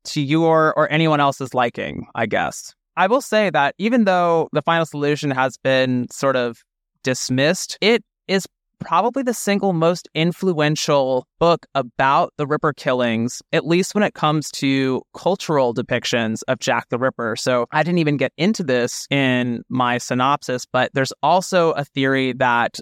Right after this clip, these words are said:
the Freemasons were involved in covering up these crimes and that Jack the Ripper was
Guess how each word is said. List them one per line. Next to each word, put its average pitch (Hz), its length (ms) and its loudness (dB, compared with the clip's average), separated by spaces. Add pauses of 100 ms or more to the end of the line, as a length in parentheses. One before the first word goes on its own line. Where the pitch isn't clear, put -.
the 135 100 -2
Freemasons 131 1200 -2
were 135 340 0
involved 123 920 0
in 139 200 0
covering 143 540 -2
up 127 320 0
these 127 200 -4
crimes 117 840 -2
and 135 160 2
that 123 220 2
Jack 131 280 0
the 139 80 -12
Ripper 135 360 -2
was 123 380 0